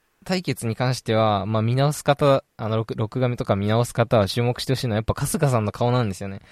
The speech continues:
やっぱ照れてる笑いというか、まあ、あの場にいたら、そりゃ、あんだけニコニコになっちゃうだろうなっていう笑いで。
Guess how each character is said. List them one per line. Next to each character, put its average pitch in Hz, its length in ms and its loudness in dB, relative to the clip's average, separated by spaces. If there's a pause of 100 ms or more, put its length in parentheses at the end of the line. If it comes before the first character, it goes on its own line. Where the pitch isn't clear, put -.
(440)
や 147 100 0
っ 139 40 -4
ぱ 113 200 2
照 - 180 0
れ 208 100 10
て 156 160 0
る 113 80 -2
笑 110 280 2
い 120 40 -4
と 131 80 -4
い 131 80 0
う 120 60 -2
か、 87 360 -2 (880)
ま 107 80 0
あ、 98 40 2
あ 104 40 2
の 127 100 4
場 160 140 2
に 180 100 4
い 175 60 -2
た 180 140 2
ら、 113 280 4
そ - 140 -6
り 117 100 2
ゃ、 127 240 0 (320)
あ 110 140 -2
ん 139 120 2
だ 135 80 2
け 143 240 -2 (160)
ニ 127 200 -2
コ 156 140 2
ニ 156 100 4
コ 160 120 2
に 151 80 2
な 165 60 4
っ 175 40 2
ち - 160 0
ゃ 120 40 4
う - 20 0
だ 107 80 2
ろ 107 120 0
う - 20 4
な 123 180 4
っ - 20 4
て - 180 -8
い 104 40 -2
う 104 60 -4
笑 117 320 -2
い - 20 -8
で。 104 320 -6